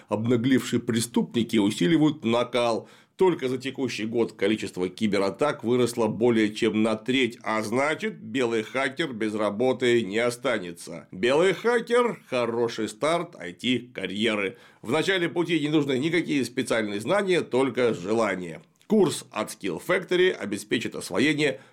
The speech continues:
базовой теории и практических навыков так, чтобы можно было сразу начать работать и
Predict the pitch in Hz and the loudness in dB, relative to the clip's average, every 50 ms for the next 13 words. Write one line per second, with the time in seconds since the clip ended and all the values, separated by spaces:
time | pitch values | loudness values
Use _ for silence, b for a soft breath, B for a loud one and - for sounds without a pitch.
0 | b b 113 123 147 131 117 107 113 101 95 92 - - 127 156 180 165 156 147 | b b -2 0 0 0 0 -2 -2 -4 -4 -6 -4 -2 0 2 2 4 4 2
1 | 143 - - 151 165 160 - - 110 107 107 107 107 - 151 127 - - - 120 | 2 2 2 0 0 0 0 -2 -2 -2 -2 -2 -2 -4 -6 -6 -6 -4 -4 -4
2 | 117 - 107 113 113 110 104 98 - - 110 - - 151 147 131 - - 123 107 | -4 -2 0 0 0 2 0 0 -2 -6 -12 -8 -2 -2 -2 -2 -2 -6 -8 -6
3 | 107 110 120 113 110 95 107 101 98 98 92 - - 107 123 170 185 170 165 170 | -4 -2 -2 -2 -2 -2 -4 -4 -2 -2 -4 -4 -4 -2 0 2 2 2 2 0
4 | 170 156 175 - 151 147 151 147 160 165 160 160 151 127 - - - - 143 143 | 2 0 0 0 2 0 0 2 2 2 2 0 -2 -4 -6 -4 2 4 4 4
5 | 117 - | 2 0